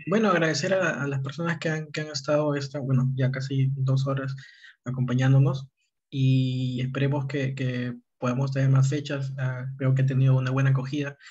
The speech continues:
así que podríamos hacer otras, otras charlas. Y bueno, y lo siguiente, como mencionaba, este, Saúl, ¿no? La, la participación de ustedes es muy importante porque, eh, productos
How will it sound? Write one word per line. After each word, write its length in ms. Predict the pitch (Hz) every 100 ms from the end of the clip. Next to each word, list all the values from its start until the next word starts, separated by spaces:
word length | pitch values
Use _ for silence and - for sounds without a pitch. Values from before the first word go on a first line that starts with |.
| - - -
así 140 | -
que 100 | 139
podríamos 640 | 131 131 127 127 131 127 127
hacer 300 | 120 131 127
otras, 480 | 123 127 123 120 -
otras 320 | 131 131 127
charlas. 500 | - 135 135 135 135 135
Y 800 | 131 131 127 127 123 123 123 -
bueno, 160 | 147 135
y 40 |
lo 60 | 131
siguiente, 960 | 135 135 135 147 151 156 139 127 123 240 _ -
como 200 | - 120
mencionaba, 500 | 120 123 127 135 135 135 135 -
este, 680 | 123 123 135 - 127 123 123 131 -
Saúl, 340 | - 139 139
¿no? 120 | 135 -
La, 120 | 127
la 160 | 131 127
participación 480 | 135 131 135 135 147
de 60 |
ustedes 320 | 139 147 147
es 80 | 139
muy 100 | 143
importante 540 | 147 147 147 135 143 156
porque, 400 | 139 135 127 120 - - - - - - - -
eh, 380 | 127 123 123 120 - _ -
productos 760 | 143 165 175 190 170 - -